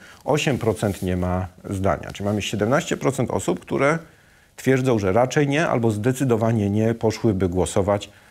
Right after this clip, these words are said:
na formacje tworzące dzisiaj tą koalicję. Dzisiaj, po roku. Rok temu głosowali na te formacje w wyborach, dzisiaj by już na nie nie zagłosowali.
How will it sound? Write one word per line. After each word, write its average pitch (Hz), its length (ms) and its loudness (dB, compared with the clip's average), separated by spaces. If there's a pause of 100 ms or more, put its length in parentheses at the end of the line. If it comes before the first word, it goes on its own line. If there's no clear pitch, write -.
(140)
na 104 400 0 (360)
formacje 104 540 0
tworzące 98 480 0
dzisiaj 87 240 -4
tą 87 120 -6
koalicję. 92 520 -2 (460)
Dzisiaj, 101 400 -2 (360)
po 117 100 2
roku. 98 280 0
Rok 139 200 0
temu 170 400 2 (300)
głosowali 123 580 2 (160)
na - 80 -6
te 82 140 -8
formacje 90 440 -4
w - 20 -8
wyborach, 107 440 0 (280)
dzisiaj 120 260 2
by 113 80 2
już 104 120 0
na 98 100 0
nie 95 140 -2
nie 87 100 -2
zagłosowali. 85 560 -6